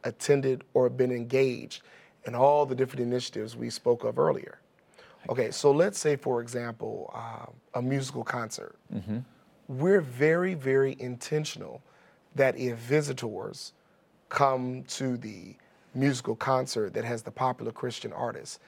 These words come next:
Speaker 1: that there's some type of card, there's some type of instrument that we're able to secure the demographic data from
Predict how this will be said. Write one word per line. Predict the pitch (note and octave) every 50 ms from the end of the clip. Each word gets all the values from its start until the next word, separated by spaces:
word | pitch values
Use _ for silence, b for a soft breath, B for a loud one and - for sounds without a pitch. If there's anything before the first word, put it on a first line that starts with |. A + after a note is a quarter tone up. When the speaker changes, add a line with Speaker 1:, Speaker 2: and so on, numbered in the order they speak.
| b b b b b b _
Speaker 1:
that | - C#3 A#2
there's | D#3 D3 D3 C#3+ -
some | - F#2+ G#2 G#2+
type | - - E3 D#3 D#3
of | - - -
card, | - - - C3+ B2 A2+ F#2 D#2+ D2 - - - b b b b b b b b b -
there's | C3+ C3+ C3
some | - - - - - - - F#3+ G3+ G#3 G#3+ A3 G#3+ G#3+
type | G3+ - - D#3+ D3+ D3+ D3
of | C3 B2+ B2+ B2+ - b b b b b _ _ -
instrument | D3+ D#3 D#3+ - - - - - G#2+ F#2+ - _ _ _ - B2+
that | B2+ B2+ A#2+
we're | B2 C3 C#3+ D3 - - -
able | C#3+ D3 D3 D3 D#3+ B2 B2+
to | - - - -
secure | - A#2+ - - - D3 C#3 A#2+ A#2+ A2+ A#2 b b b b b b b -
the | B2+
demographic | B2 - C3+ C#3 D3 D3 C#3 C#3+ C3+ C3+ C3 C3 A#2 A2+ B2
data | C3 B2+ B2 A#2 - - - - - b b b b b _
from | _ - - -